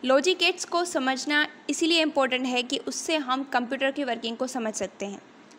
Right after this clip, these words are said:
जैसे कि हम जानते हैं कि computer जो है वो binary calculations perform करता है, ज़ीरो और वन पे calculations perform करता है। तो इसीलिए जो logic gates होते हैं वो electrical components होते हैं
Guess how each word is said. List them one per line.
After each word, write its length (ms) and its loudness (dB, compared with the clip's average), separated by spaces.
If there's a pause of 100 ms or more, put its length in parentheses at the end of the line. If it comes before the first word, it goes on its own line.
(100)
जैसे 220 0
कि 120 0
हम 200 0
जानते 380 2
हैं 140 2
कि 100 2
computer 480 0
जो 140 -2
है 140 0
वो 160 -4
binary 420 0
calculations 680 -4
perform 380 -6
करता 280 -4
है, 120 -6 (380)
ज़ीरो 300 0
और 240 2
वन 260 2
पे 120 2
calculations 580 -2
perform 400 -4
करता 260 -4
है। 180 -4 (440)
तो 80 -4
इसीलिए 480 4
जो 120 -2
logic 420 2
gates 300 2
होते 180 0
हैं 80 0
वो 220 -2
electrical 480 0
components 680 -2
होते 220 -4
हैं 180 -4